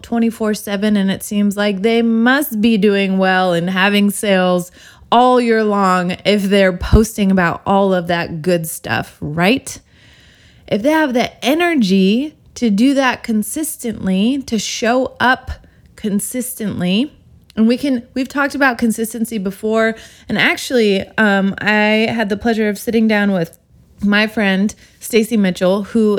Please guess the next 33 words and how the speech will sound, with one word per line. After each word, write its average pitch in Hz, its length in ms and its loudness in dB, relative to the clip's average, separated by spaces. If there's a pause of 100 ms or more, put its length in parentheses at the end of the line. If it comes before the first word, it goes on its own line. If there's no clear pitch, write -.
is 185 600 0 (120)
a, 180 680 0 (320)
she 190 260 -2
is 190 220 -2
the 196 80 -12
consistency 202 760 -8
coach, - 460 -6 (320)
and 208 180 0
I 196 280 2
have 202 440 -2
been 190 160 0
featured 220 320 -4
on 196 160 -2
her 247 160 -2
podcast, 269 560 -2
and 226 160 -4
I'll 208 80 -2
be 202 140 -2
sharing 214 320 -2
that 202 160 -2
with 202 280 -6
you 262 120 0
guys 214 340 -4
next 220 340 -4
week 202 360 -2
to 202 100 -8
talk - 220 -8
about 180 320 -4
being 190 180 0
consistent 180 520 -8
with 175 160 -8
your 175 100 -4
marketing. 180 500 0